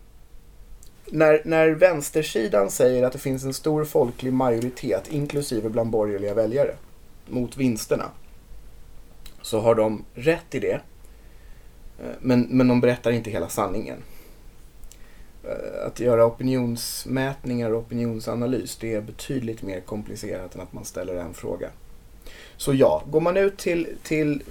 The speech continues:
tvåtusen slumpvis och statistiskt utvalda svenskar och frågar, "Ska företag få göra vinst på skola och äldreomsorg?" Så svarar väldigt många spontant nej.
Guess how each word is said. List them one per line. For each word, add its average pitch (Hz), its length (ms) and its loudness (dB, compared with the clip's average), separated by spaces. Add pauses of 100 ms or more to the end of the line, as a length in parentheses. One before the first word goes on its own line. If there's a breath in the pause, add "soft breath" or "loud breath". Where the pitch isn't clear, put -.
(180)
tvåtusen 123 760 2
slumpvis 110 720 0
och - 140 -10
statistiskt - 640 -6
utvalda 104 440 0
svenskar 123 540 0
och 127 100 -2
frågar, 98 440 0
"Ska - 160 -8
företag 120 540 0
få 127 100 -8
göra 113 160 2
vinst 131 460 -6
på 113 100 -12
skola 95 440 -6
och - 260 -10
äldreomsorg?" 101 800 -4 (720 soft breath)
Så 127 140 -8
svarar 113 300 4
väldigt 107 300 0
många 98 260 -2
spontant 107 720 -2 (100)
nej. 101 280 -8